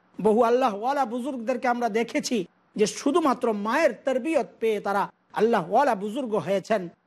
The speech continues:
আসলে একজন মাই তো পারে একজন প্রকৃত সন্তানকে প্রকৃত আল্লাহওয়ালা বানানোর পেছনে মেহনত করতে, মাই পারে তাকে প্রাথমিক শিক্ষাটা দিয়ে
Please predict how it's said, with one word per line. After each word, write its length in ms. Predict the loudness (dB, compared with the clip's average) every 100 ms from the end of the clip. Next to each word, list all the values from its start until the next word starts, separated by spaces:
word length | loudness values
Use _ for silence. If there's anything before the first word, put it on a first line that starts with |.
| -12
আসলে 280 | -8 -2 0
একজন 260 | 0 0 -2
মাই 320 | 0 0 2
তো 120 | 0
পারে 240 | 0 0 0
একজন 260 | -2 -6
প্রকৃত 420 | -4 -6 -4 -4 -4
সন্তানকে 720 | -6 -4 -2 -2 -2 -2 -4 -6 _ _
প্রকৃত 380 | 0 0 0 0
আল্লাহওয়ালা 840 | 2 4 4 2 0 2 4 2 -2 _ -4
বানানোর 420 | 0 2 0 -2
পেছনে 340 | -4 -4 -4
মেহনত 440 | -2 0 2 0 0
করতে, 380 | -2 -2 -4 -4 _ _ -4
মাই 360 | 2 4 4
পারে 260 | 2 0 0
তাকে 260 | -2 -4 -2
প্রাথমিক 500 | -2 0 0 0 -2
শিক্ষাটা 480 | -4 -4 -4 -2
দিয়ে 260 | -2 -2 -2